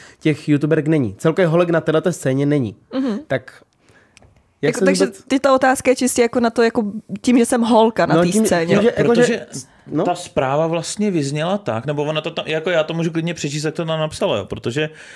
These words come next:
Speaker 3: ona, eh, napsala, že jestli je to těžký být holkou youtuberkou,
Speaker 2: Mhm.
Speaker 3: protože opravdu vás moc není a když už jste, tak nemáte třeba takový množství těch fanoušků, jako mají kluci.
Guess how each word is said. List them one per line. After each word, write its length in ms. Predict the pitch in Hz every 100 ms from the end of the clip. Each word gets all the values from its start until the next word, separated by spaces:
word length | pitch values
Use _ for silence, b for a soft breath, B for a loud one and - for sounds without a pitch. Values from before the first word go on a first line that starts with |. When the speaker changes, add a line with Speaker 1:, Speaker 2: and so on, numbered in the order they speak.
| B _
Speaker 3:
ona, 640 | 117 123 139 147 160 156 76
eh, 280 | 90 117
napsala, 520 | 123 127 - 135 135 135
že 320 | 143 143 -
jestli 280 | 123 127 156
je 40 |
to 100 | 165
těžký 360 | - 123 - 139
být 180 | 147 135
holkou 360 | 131 131 156
youtuberkou, 760 | 147 110 107 104 98 - 95 311
Speaker 2:
Mhm. 260 | 247 214 285 B
Speaker 3:
protože 440 | - 123 117 147 139 123
opravdu 420 | 131 135 131 135
vás 500 | 131 131 - - - 139
moc 280 | 147 -
není 380 | 143 127 98 90 -
a 60 |
když 260 | 110 117 -
už 180 | 156 -
jste, 280 | - 104 85 - B B -
tak 180 | 135 -
nemáte 680 | 127 127 135 135 135 147 143
třeba 300 | - 143 139
takový 380 | 135 - 139 139
množství 380 | 135 - 135
těch 140 | 131 139
fanoušků, 640 | - 131 127 123 - 131
jako 180 | 123 139
mají 180 | 139 147
kluci. 500 | 147 147 - -